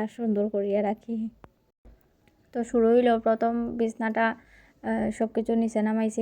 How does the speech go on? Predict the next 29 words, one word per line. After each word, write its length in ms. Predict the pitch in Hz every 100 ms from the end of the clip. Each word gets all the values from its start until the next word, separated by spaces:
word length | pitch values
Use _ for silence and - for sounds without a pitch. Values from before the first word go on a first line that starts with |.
| 220
ঝাড়িয়া 360 | 220 214 220 220
টাড়িয়া। 340 | 220 214 214 214 - - 226
তো 100 | 226 220 220
ছোটো 260 | - 214 214
বাচ্চা 300 | 220 - 214
আছে, 220 | 214 214 220
পরিষ্কার 300 | 226 214 214
টরিষ্কার 300 | 220 - 214
করতে 240 | 214 214 220
লাগে, 260 | 214 214 214 - - - 220
যা 200 | 214 220 214
যা 160 | 214 220
কাপড় 420 | 220 214 - 220 214
ধুইতে 300 | 220 214 220
লাগবে 260 | 214 214 208
এটিরে 240 | 208 214
আলাদা 320 | 208 208 208 220
কইরা, 300 | 220 208 208 202
আর 80 | 208
যেটি 240 | 208 196 214
ধোয়া 240 | 220 208
আছে 240 | 208 214 208
এটিরে 240 | 208 214 208
ভাইজ 240 | 208 208 -
টাইজ 180 | 220 -
কইরা 260 | 214 214
রাখছি 260 | 208 208 -
সুন্দর 260 | 220 214 208
করিয়া। 260 | 208 208